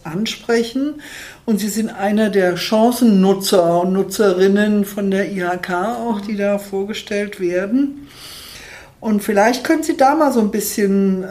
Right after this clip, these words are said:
ähm, uns erzählen, welche Herausforderungen jetzt zum Beispiel Corona auch an Sie gestellt hat. Was hat das bewirkt bei Ihnen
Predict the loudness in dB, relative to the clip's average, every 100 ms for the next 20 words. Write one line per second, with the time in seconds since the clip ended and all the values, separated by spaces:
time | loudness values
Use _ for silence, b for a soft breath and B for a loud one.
0 | -2 0 2 2 0 -4 -6 -6 -4 -4
1 | -4 0 4 4 4 0 0 0 -2 -2
2 | 0 -2 -2 -2 0 0 0 -2 0 -2
3 | -2 -6 -12 -8 -6 -4 -6 -8 -8 -6
4 | -4 -2 0 0 0 -2 -2 -2 -4 -6
5 | -8 -10 -8 -4 -2 -2 -6 -6 -6 -6
6 | -6 -4 -6 -4 -6 -8 -10 -4 2 2
7 | 2 -4 -4 -2 -2 -4 0 2 4 2
8 | 2 -2